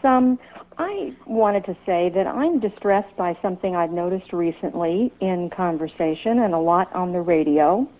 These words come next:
and that is that people will, uh, will use, um, that instead of who when talking about people.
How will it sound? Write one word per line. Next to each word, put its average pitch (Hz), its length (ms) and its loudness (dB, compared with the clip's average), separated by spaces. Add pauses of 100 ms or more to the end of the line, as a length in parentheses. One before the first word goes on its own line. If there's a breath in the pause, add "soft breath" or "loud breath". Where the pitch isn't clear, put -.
(560 loud breath)
and 226 160 4
that 330 160 4
is 320 160 4
that 240 140 2
people 294 400 2
will, 214 420 2 (500 soft breath)
uh, 226 460 2 (280)
will 240 360 4
use, 262 640 2
um, 196 520 0 (260)
that 202 680 2
instead 208 460 0
of 185 140 -2
who 226 560 -2 (160)
when 190 180 -2
talking 202 400 -4
about 170 320 -2
people. 240 500 0